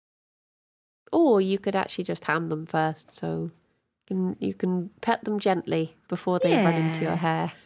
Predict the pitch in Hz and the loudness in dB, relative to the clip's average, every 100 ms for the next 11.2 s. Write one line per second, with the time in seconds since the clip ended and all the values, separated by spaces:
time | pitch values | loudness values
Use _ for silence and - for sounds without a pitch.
0 | - 226 - - 262 175 170 170 175 196 | -2 0 0 0 2 2 0 -2 -4 0
1 | 226 285 - 208 185 175 185 165 175 175 | 2 2 2 4 4 4 0 0 2 2
2 | 170 185 - _ _ _ _ 220 196 165 | 0 -2 -8 _ _ _ _ -2 0 2
3 | 190 180 - - - _ _ _ _ _ | 2 0 -4 -8 -10 _ _ _ _ _
4 | _ _ _ _ - 226 196 - - - | _ _ _ _ 2 4 4 2 -2 -8
5 | - - _ _ _ _ _ _ _ _ | -10 -20 _ _ _ _ _ _ _ _
6 | _ _ _ _ _ _ _ - 339 233 | _ _ _ _ _ _ _ -8 -4 -4
7 | 185 - - - 202 _ _ _ _ _ | -4 -8 -12 -12 -18 _ _ _ _ _
8 | _ _ 208 196 226 190 196 _ - 220 | _ _ -6 -2 0 -2 -4 _ -4 2
9 | 208 226 254 247 262 254 247 190 - _ | 4 4 4 4 4 4 2 0 -6 _
10 | - 180 190 196 196 202 226 - - - | -12 -2 2 6 6 6 4 0 -10 -16
11 | - | -16